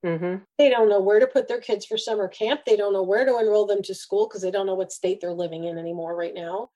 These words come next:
Speaker 2: There's all these decisions because it's really hard to make choices based on quicksand.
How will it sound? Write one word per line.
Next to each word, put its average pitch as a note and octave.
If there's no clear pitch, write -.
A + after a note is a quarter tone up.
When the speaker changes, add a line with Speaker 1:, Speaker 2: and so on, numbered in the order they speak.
Speaker 2:
There's G#3
all A#3+
these C#4+
decisions A#3+
because G#3
it's C4
really D4+
hard C4+
to C4
make A3+
choices A3
based F#3+
on F#3
quicksand. -